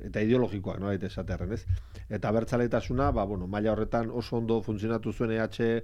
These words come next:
E H bai, eh, hauteskunde municipaletan.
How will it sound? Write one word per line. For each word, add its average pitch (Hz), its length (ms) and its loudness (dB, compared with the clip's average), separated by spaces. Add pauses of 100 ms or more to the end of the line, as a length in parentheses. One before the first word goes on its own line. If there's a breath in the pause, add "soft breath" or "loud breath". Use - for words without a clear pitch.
(460 loud breath)
E 117 100 4
H 120 320 4
bai, 123 240 6
eh, 101 880 4
hauteskunde 110 800 2
municipaletan. 123 720 4